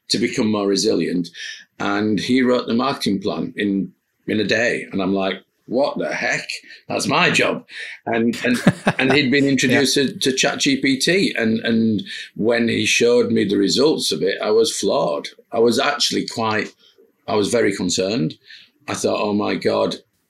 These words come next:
Speaker 2: Yeah.
Speaker 1: you know, my, I'm gonna lose my job. My children are gonna lose their jobs. My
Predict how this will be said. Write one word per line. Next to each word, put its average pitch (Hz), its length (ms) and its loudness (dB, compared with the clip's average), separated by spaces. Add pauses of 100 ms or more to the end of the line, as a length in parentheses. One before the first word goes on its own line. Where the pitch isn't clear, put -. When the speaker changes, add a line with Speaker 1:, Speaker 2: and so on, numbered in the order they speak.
(160)
Speaker 2:
Yeah. 107 140 0
Speaker 1:
you 101 80 2
know, 95 160 -2
my, 101 140 0
I'm 104 200 -2
gonna 98 140 0
lose 90 220 2
my 117 260 0
job. 117 320 2
My 87 160 -2
children 101 360 0
are 95 60 2
gonna 92 140 0
lose 90 240 2
their 110 260 0
jobs. 110 320 0
My 90 260 -2